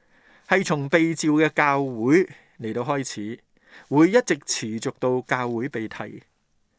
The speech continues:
使徒行傳十五章十四節記載，「方才西門述說神當初怎樣眷顧外邦人，從他們中間選取百姓歸於自己的名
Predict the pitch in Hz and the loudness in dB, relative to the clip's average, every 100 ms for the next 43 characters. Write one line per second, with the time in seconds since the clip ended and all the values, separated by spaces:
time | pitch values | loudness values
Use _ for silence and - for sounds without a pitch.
0 | _ _ _ _ _ - 190 190 139 127 | _ _ _ _ _ 0 2 4 2 0
1 | 190 - 143 139 180 165 - - 123 117 | 0 0 -2 -2 -2 -2 -4 -4 -4 -6
2 | 123 - 127 107 107 104 _ _ _ _ | -10 -10 -8 -6 -8 -12 _ _ _ _
3 | _ - 254 233 147 131 - 226 196 120 | _ -2 0 2 2 2 2 0 0 -4
4 | 120 143 - 160 151 117 120 208 202 - | -2 -2 0 0 0 -4 -2 -4 -4 -2
5 | 190 190 180 135 165 127 123 135 123 131 | 0 2 0 -2 -2 -4 -4 -6 -4 -4
6 | 123 117 110 104 151 139 104 139 _ - | -4 -4 -4 -2 -4 -4 -10 -14 _ -8
7 | 127 135 208 220 135 127 202 190 196 190 | -6 -4 -2 -2 -4 -4 -4 -2 -2 -2
8 | 185 120 147 175 123 139 143 - - 123 | -4 -4 -6 -4 -4 -2 -2 -4 -4 -6
9 | 123 185 180 160 180 175 170 - 110 98 | -6 -4 -4 -4 -8 -6 -6 -6 -6 -6
10 | 104 127 - 131 113 | -8 -6 -8 -10 -14